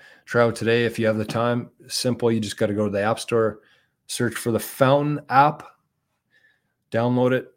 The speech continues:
search for beer and orange juice. Actually, I think you can just type in beer orange and it'll pop up. So that's that. As mentioned on the first episode, this podcast is gonna be strictly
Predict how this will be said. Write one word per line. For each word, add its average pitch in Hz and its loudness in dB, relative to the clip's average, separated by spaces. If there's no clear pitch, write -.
search - -8
for 104 -6
beer 110 -2
and 107 -12
orange 104 -6
juice. 107 -6
Actually, 120 -6
I 123 -2
think 156 -4
you 151 -8
can 127 -2
just - -8
type 104 -4
in 95 -6
beer 104 -6
orange 95 -10
and 95 -14
it'll 95 -8
pop - -10
up. 87 -12
So 127 0
that's 135 4
that. 139 6
As 123 2
mentioned 131 2
on 123 2
the 117 -2
first 123 -2
episode, 117 -2
this 113 -10
podcast 113 -2
is 98 -8
gonna 104 -6
be 98 -6
strictly 113 -6